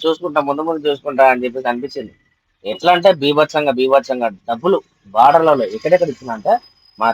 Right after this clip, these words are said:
తెలంగాణ బార్డర్ ఐదు వందలు, దాని తర్వాత మహారాష్ట్ర బార్డర్ స్టార్టింగ్ ఒకటి తగులుతుంది అక్కడ ఏడు వందలు, దాని తర్వాత మళ్ళా, ఆ, మహారాష్ట్ర బార్డర్ ఎండింగ్ ఒకటి తగులుతుంది కవాసా,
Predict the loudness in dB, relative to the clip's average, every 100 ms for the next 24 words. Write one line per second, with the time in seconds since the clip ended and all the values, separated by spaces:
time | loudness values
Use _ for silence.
0 | 2 2 4 4 4 4 4 2 2 -2
1 | -2 -4 _ 0 2 2 2 2 2 2
2 | 2 2 0 2 0 -2 2 4 2 0
3 | -2 0 0 0 -2 -2 -2 -4 -4 0
4 | 0 -2 -8 _ _ _ _ 2 2 4
5 | 4 6 6 6 6 8 8 6 6 2
6 | -2 -4 0 4 4 2 -6 -12 _ _
7 | _ _ _ _ -2 2 4 4 2 0
8 | -6 0 2 4 2 2 4 2 -2 -2
9 | 0 2 2 2 2 2 -4 0 2 4
10 | 4 0